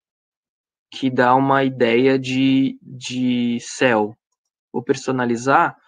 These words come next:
porque aí quando você vai colocar os gradientes, você tem a opção de fazer uma rotação. Então, esse daqui tá com noventa graus, eu quero que ele fique no outro sentido, eu quero que ele fique pra baixo. Então,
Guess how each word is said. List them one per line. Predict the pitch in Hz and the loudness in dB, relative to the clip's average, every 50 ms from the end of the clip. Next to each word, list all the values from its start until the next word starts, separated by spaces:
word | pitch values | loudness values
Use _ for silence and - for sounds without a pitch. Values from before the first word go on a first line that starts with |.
| _ _ _ _ | _ _ _ _
porque | - - 131 120 - 131 | -10 -8 -6 -2 2 2
aí | 127 123 | 2 4
quando | - 147 143 139 | 4 2 2 2
você | 139 135 - 139 | -2 -2 -4 -2
vai | 127 131 123 | 0 0 0
colocar | 127 127 127 123 123 - 120 117 | 0 -2 -4 -4 -2 -2 -2 -2
os | 120 120 | -2 -2
gradientes, | 120 117 117 117 117 131 139 151 147 | -2 -4 -4 -2 -2 -4 -4 -4 -4
você | - 143 139 - 135 | -6 -6 -6 -8 -10
tem | - - 139 | -6 -6 -6
a | 139 | -6
opção | 135 - - - 135 135 135 135 _ _ _ _ _ _ _ | -6 -8 -4 -2 -2 -2 -2 -6 _ _ _ _ _ _ _
de | - 135 135 | -10 -10 -6
fazer | - 143 127 131 139 | -4 -2 0 2 2
uma | 135 135 | 2 2
rotação. | 131 - 117 117 - 151 147 - - - 120 110 107 107 | 0 0 -2 0 -2 -4 -4 -4 -2 0 0 0 0 -4
Então, | 110 - 131 135 156 - _ _ _ _ _ _ _ _ _ - | -4 -2 -2 -2 -2 -6 _ _ _ _ _ _ _ _ _ -2
esse | 147 143 143 - 165 | -2 -2 -2 0 0
daqui | 147 143 135 - - 123 | 2 0 0 0 -6 -8
tá | 120 - 123 117 | -4 -2 -2 -2
com | - - 131 | -2 -4 -2
noventa | 127 127 127 123 127 127 123 127 117 | 0 2 2 2 2 0 0 0 -2
graus, | 113 127 139 156 180 170 151 135 - - - - _ _ _ _ _ - | 0 2 2 2 4 2 2 0 -2 -6 -18 -20 _ _ _ _ _ -6
eu | - 135 123 | -4 -4 -2
quero | - 143 131 135 143 | 2 2 4 2 2
que | 139 - | 2 -2
ele | 151 147 151 | -2 -2 -2
fique | 147 - - 147 147 - - 165 165 _ _ _ _ _ _ _ - | -4 -4 -6 -6 -6 -6 -10 -10 -10 _ _ _ _ _ _ _ -10
no | 139 143 147 | -4 -2 0
outro | 143 139 143 151 156 156 170 | 2 4 4 4 2 0 -6
sentido, | 170 - - 170 - - 143 127 123 | -12 -10 -10 -10 -8 -4 -4 -2 -2
eu | 120 | -2
quero | 120 123 117 | -2 -4 -4
que | - - | -4 -6
ele | 127 127 | -8 -8
fique | - - - - | -10 -14 -18 -14
pra | 139 - - 143 | -6 0 0 0
baixo. | 156 151 139 123 117 110 - - - - | 2 4 2 2 2 0 -4 -10 -14 -14
Então, | - - - 113 117 120 123 135 | -14 -10 -6 -4 -4 -4 -4 -6